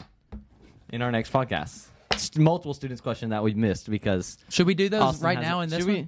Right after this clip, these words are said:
Speaker 2: Let's
Speaker 1: Should
Speaker 2: just
Speaker 1: we?
Speaker 2: go ahead and do it.
Speaker 1: How much battery do you have? That's the question.
Speaker 2: I have eight percent.
Speaker 1: God, okay, we'll see. Okay. Well, I think you gotta do this discovery first.
Speaker 2: All right, all right, all right,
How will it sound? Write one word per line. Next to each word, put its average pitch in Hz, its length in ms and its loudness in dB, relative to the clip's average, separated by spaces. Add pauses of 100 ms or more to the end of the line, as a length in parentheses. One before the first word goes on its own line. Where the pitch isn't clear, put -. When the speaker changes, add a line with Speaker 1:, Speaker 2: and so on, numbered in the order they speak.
(160)
Speaker 2:
Let's - 120 4
Speaker 1:
Should 165 40 6
Speaker 2:
just 190 80 4
Speaker 1:
we? 220 40 4
Speaker 2:
go 254 80 4
ahead 226 100 2
and 147 40 -6
do 123 100 -4
it. 113 120 -10
Speaker 1:
How 160 80 2
much 156 180 -2
battery 123 280 0
do 95 80 -6
you 92 100 -6
have? 87 280 -8
That's 117 200 -2
the 113 100 0
question. - 360 -2 (680)
Speaker 2:
I 143 120 2
have 139 380 2
eight 135 160 -2
percent. 120 360 -10 (200)
Speaker 1:
God, 85 480 -2
okay, 80 360 -6
we'll 92 120 4
see. 85 360 -2 (760)
Okay. 92 280 0 (600)
Well, 113 320 4
I 113 60 4
think 151 220 -2
you 135 60 0
gotta 127 120 0
do 113 100 -2
this 101 260 -4
discovery 101 580 -4
first. - 440 -10 (560)
Speaker 2:
All 151 60 0
right, 127 240 0
all 131 80 -2
right, 117 180 -6
all 110 80 -8
right, 90 80 -10